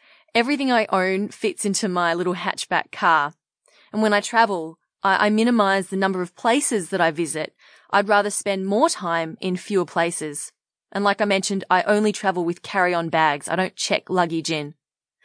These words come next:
On social media, I used to have a three hundred friend limit on Facebook, but that had to change, and I think I'm up to maybe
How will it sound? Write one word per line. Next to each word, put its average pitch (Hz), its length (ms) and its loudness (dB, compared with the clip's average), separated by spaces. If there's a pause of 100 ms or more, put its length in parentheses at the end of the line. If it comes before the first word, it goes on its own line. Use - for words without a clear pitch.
(340)
On 220 100 4
social 269 300 2
media, 254 420 4
I 196 80 0
used 233 220 -2
to 247 60 0
have 214 220 2
a 214 60 -2
three 214 320 0
hundred 214 380 0
friend 196 340 0
limit 220 380 2
on 185 160 -2
Facebook, 190 480 0 (340)
but 202 140 -4
that 208 160 2
had 190 220 -4
to 175 180 -4
change, 170 480 -6
and 156 280 -8
I 170 60 -4
think 175 180 -4
I'm 175 120 0
up - 140 -2
to 180 80 -6
maybe 156 420 -2